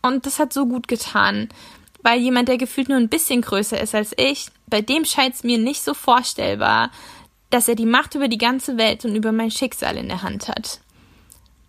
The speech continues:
Vielleicht hast du schon Theater gespielt oder vielleicht kennst du jemanden, der ab und zu Theater spielt und da findet man so richtig die Bestätigung drin. Man fühlt sich anders, wenn man eine andere Haltung einnimmt.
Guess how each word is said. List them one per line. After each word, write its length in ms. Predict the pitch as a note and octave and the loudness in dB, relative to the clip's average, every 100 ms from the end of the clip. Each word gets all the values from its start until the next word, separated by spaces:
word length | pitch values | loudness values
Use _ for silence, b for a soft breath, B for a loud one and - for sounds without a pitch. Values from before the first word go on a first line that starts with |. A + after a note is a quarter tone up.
| _ _ _ _ _ _ - | _ _ _ _ _ _ -2
Vielleicht 400 | D4+ C#4+ D4+ D#4 | 2 4 4 0
hast 160 | - | -4
du 60 | C#4+ | -2
schon 200 | - C4+ | 0 0
Theater 440 | - - F4 F4+ | 2 2 2 2
gespielt 400 | C#4+ - C4+ B3+ | -2 -2 -2 -2
oder 80 | A#3+ | -4
vielleicht 360 | - A#3+ A#3+ - | -2 -4 -4 -4
kennst 300 | E4 F4+ - | -2 -2 -2
du 60 | |
jemanden, 440 | A#3 A3+ A3+ A3+ A#3 | 0 0 0 -2 0
der 140 | A#3+ | 0
ab 120 | C#4 | -2
und 120 | C#4 | -4
zu 80 | C#4 | -6
Theater 400 | B3+ - - - | -8 -2 -2 -2
spielt 420 | C4 - B3 A#3 | -6 -4 -4 -2
und 160 | A#3+ A#3 B B B B | -2 -4 B B B B
da 200 | B3+ C4 | 4 4
findet 360 | C#4+ - F4 D#4+ | 4 0 -2 0
man 120 | D#4 | 0
so 60 | C4+ | 0
richtig 320 | E4 E4 D4+ | -2 -2 -4
die 100 | C4 | -4
Bestätigung 680 | B3 - - E4 C4+ A3 G#3+ | -4 -2 0 0 0 0 0
drin. 220 | A#3+ A3+ | 0 0
Man 120 | A#3 | 0
fühlt 260 | - E4 F4 | 2 2 2
sich 220 | C#4+ - | -4 -2
anders, 360 | D4 D4+ B3+ A#3 | 0 0 -2 -2
wenn 100 | A#3 | -2
man 100 | A3+ | 0
eine 120 | - | 0
andere 360 | C#4 C4+ B3 | 0 0 2
Haltung 320 | C4 C#4 A#3+ G#3+ | 2 2 0 -4
einnimmt. 640 | - G3+ - G#3+ A3 | -4 -4 -4 -8 -10